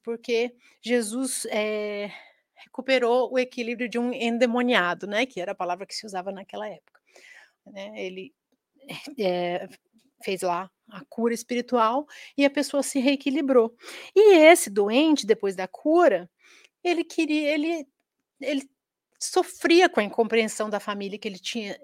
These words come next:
sen-, sentido até então por causa do estado mental dele, e ele não queria voltar, ele queria ficar com Jesus. Imagina, <laughs> né? Você tá lá,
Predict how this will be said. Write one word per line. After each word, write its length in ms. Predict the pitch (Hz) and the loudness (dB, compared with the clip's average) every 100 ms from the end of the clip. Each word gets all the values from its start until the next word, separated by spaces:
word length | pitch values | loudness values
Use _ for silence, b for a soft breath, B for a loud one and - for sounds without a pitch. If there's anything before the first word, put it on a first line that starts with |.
| - | -10
sen-, 480 | - - - 208 196 | -8 -8 -10 -10 -8
sentido 540 | - 240 226 214 185 | -4 -4 -4 -4 -6
até 160 | - 202 | -6 -8
então 340 | 208 208 196 | -8 -8 -8
por 100 | 196 | -8
causa 220 | 196 196 | -8 -6
do 100 | 185 | -8
estado 360 | 196 - 170 196 | -10 -4 -4 -4
mental 360 | 190 196 180 202 | -10 -4 -2 4
dele, 400 | 277 320 226 - B B B | 4 4 -2 -8 B B B
e 60 | 370 | 4
ele 120 | 349 | 6
não 120 | 359 | 4
queria 340 | - 330 349 | 2 2 2
voltar, 580 | 330 349 370 - 427 403 254 | 2 0 -2 -2 -2 -2 -6
ele 160 | 220 | -8
queria 340 | - 285 269 285 | -4 -2 0 -2
ficar 240 | - 302 | 2 2
com 160 | 311 302 | 2 0
Jesus. 580 | 349 370 381 - - - _ 285 | 0 0 -2 -4 -12 -16 _ 2
Imagina, 540 | 427 427 453 233 175 _ | 6 8 8 6 0 _
<laughs> 400 | - - 254 269 | -10 0 2 2
né? 120 | 214 349 - B B 571 539 B | 0 0 -4 B B -10 -10 B
Você 300 | - - 403 381 | -12 -2 0 4
tá 160 | 403 427 440 | 6 8 8
lá, 260 | 330 247 | 6 6